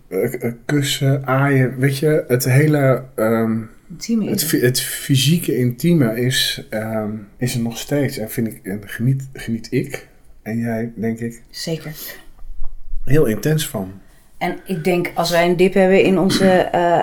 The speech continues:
Speaker 2: dat heeft, net als iedereen hebben we ook wel eens periodes dat het minder is en dat, eh, dat je dan denkt, eh,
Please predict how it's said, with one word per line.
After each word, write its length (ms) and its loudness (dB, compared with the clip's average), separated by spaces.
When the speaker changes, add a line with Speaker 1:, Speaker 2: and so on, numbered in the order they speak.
Speaker 2:
dat 160 2
heeft, 320 -2
net 160 4
als 140 -4
iedereen 300 4
hebben 200 6
we 60 8
ook 80 2
wel 80 4
eens 180 2
periodes 520 4
dat 160 4
het 100 -2
minder 280 8
is 180 2
en 140 0
dat, 340 2
eh, 300 0
dat 180 0
je 60 0
dan 100 6
denkt, 380 2
eh, 340 4